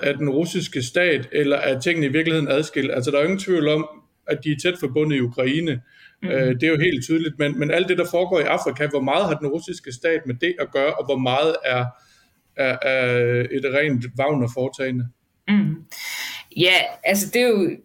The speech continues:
Speaker 2: ja, må man jo sige, at f-, at give et klart, tydeligt svar på det er forbundet med noget usikkerhed, øh, fordi det er jo noget, som den russiske stat har fuldstændig benægtet, øh, indtil for ganske nyligt, at, øh, at de har haft noget med Wagnergruppen, øh, i Afrika at gøre.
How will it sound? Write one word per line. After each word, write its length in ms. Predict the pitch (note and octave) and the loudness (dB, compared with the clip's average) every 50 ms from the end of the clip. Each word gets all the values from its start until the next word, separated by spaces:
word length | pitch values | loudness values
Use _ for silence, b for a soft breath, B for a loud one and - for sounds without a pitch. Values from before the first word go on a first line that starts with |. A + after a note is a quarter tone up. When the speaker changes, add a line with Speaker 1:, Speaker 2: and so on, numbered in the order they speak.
| _ _ _ _ _ - | _ _ _ _ _ -4
Speaker 2:
ja, 100 | E3 - - - - | -4 -4 -4 -4 -6
må 140 | G3+ F#3 G3 | -4 -4 -2
man 140 | F#3+ F#3+ F#3+ | 0 0 0
jo 60 | F#3 | 0
sige, 260 | F#3 - A3+ A3+ A3 | 0 0 2 2 2
at 60 | G#3 | 0
f-, 480 | G3+ G3+ - - - - - - - - | 0 -2 -4 -4 -6 -6 -8 -6 -4 -4
at 100 | F3 - | -2 0
give 160 | B3 A#3+ A3 | 0 0 0
et 80 | G#3 - | 0 0
klart, 300 | B3+ A3+ A3 G#3 G#3 G#3 | 0 0 2 0 0 -2
tydeligt 300 | - A#3 A3 G#3+ A3 A3 | -2 0 0 0 0 0
svar 200 | A3+ G3 F3+ - G3+ | 0 0 0 -2 -2
på 60 | G3 | -2
det 120 | F#3+ F#3 | 0 0
er 60 | F#3+ | 0
forbundet 380 | G3 G3+ G3 G3 G3 F#3+ F#3 F3+ | 0 -2 -2 -2 -2 -2 0 -2
med 100 | F3 E3 | -2 -2
noget 260 | F3 F#3+ G3+ G#3+ A3 - | -2 0 2 2 2 2
usikkerhed, 600 | G#3+ A3+ A3+ - A#3+ G3+ F#3+ G3+ G#3+ G#3 - - B B B B B B - F3+ | 0 0 0 0 0 0 0 0 0 0 -2 -2 B B B B B B -2 0
øh, 160 | F#3 F3 F3+ - | 0 0 0 -2
fordi 220 | G3+ G3+ G3+ G3+ | -4 -2 -2 0
det 140 | G3+ F#3 F#3 | 2 2 2
er 60 | F3+ | 2
jo 120 | E3+ D#3+ E3 | 2 0 0
noget, 320 | F3 F3+ F3+ F#3+ F#3+ F#3+ - - _ _ _ - - | 0 0 0 0 -2 -4 -8 -12 _ _ _ -8 -4
som 380 | - F3+ D#3+ D#3+ E3 E3 D3 - | -2 -2 -2 -2 -4 -6 -6 -6
den 120 | D#3 D#3 | -8 -4
russiske 440 | D3 F3 F3 F3 - F3+ - - D#3 | -2 -2 -2 -2 -4 -6 -6 -6 -6
stat 280 | - - F3 E3+ E3 F3 | -2 0 0 0 0 0
har 200 | F3 D3+ C#3+ - | -2 -4 -2 -2
fuldstændig 400 | - G#3 G3+ G#3+ F#3 E3+ E3 D#3+ | -2 0 0 0 -2 -2 -4 -6
benægtet, 640 | E3 D#3+ E3+ E3+ E3+ F#3+ G3+ - - D#3+ D3+ D3+ D3+ - _ _ - | -6 -4 -2 0 0 0 -2 -4 -4 -2 -2 -2 -4 -8 _ _ -2
øh, 420 | C#3+ D3+ C#3 C#3 C3 C3 B2+ A#2+ - - - - - D#4 | 0 0 0 0 0 -2 -2 -4 -4 -6 -8 -6 -4 -2
indtil 300 | - - - - - - | -2 -2 -2 -6 -6 -6
for 140 | - D#3+ | -6 -2
ganske 360 | D#3+ E3 D#3+ D#3+ - - - D#3+ | -2 -2 -2 -2 -4 -6 -8 -8
nyligt, 420 | D#3+ D#3+ E3 E3 D#3+ F3+ F3+ F3 B B B B B B - | -6 -6 -4 -4 -4 -4 -6 -6 B B B B B B -2
at, 280 | D#3 D#3 D3+ - - | -2 -2 -2 -2 -2
øh, 180 | D#3+ C#3+ D3 D3 - | 0 2 2 2 0
at 160 | - D3 - - | 0 -2 0 0
de 140 | G#3 G#3 G3+ | 2 2 2
har 120 | G3+ E3+ | 2 0
haft 260 | - D#3 - C#3+ - D3+ | 0 0 -2 -4 -2 -2
noget 140 | D#3 D#3 | -2 0
med 120 | D#3 D3+ D3 | 0 0 0
Wagnergruppen, 680 | D3+ C#3 C3+ C#3 C#3 C#3 - - C#3+ C#3 C#3 C#3+ C#3+ - - - C#3 | 2 2 2 2 0 0 -2 -4 -6 -4 -2 -2 -4 -4 -6 -6 -4
øh, 260 | C3+ C3 B2 A#2+ B2 | -4 -4 -4 -4 -4
i 140 | A#2+ C3 D3+ | -4 -2 0
Afrika 380 | C3+ C#3+ C#3+ - D3+ - D3+ | 0 -2 -2 -6 -8 -4 -2
at 140 | C#3+ C#3 C#3 | -2 -2 0
gøre. 240 | C#3 C3+ C3+ C#3+ | 0 0 0 0